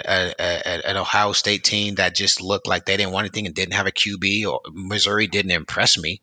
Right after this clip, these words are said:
That's for damn sure. Um, obviously, Georgia kicked the dog snot out of Florida State, but that's Georgia. We'll see what Bama has to offer. I think Bama's gonna be,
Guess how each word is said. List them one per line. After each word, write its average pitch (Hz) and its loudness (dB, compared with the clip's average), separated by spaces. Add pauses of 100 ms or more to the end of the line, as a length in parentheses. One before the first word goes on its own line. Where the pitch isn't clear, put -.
(120)
That's 90 2
for 92 -2
damn 85 2
sure. 82 -2 (540)
Um, 85 4
obviously, 113 2
Georgia 95 -4
kicked - -4
the 73 -2 (180)
dog 98 4
snot 98 4
out 90 4
of 80 -4
Florida 87 -4
State, 82 0
but - -4
that's 156 2
Georgia. 90 0 (460)
We'll 104 -4
see - 2
what 113 0
Bama 104 4
has 95 2
to 98 2
offer. 104 2
I 120 4
think 247 2
Bama's 107 2
gonna 104 2
be, 104 -2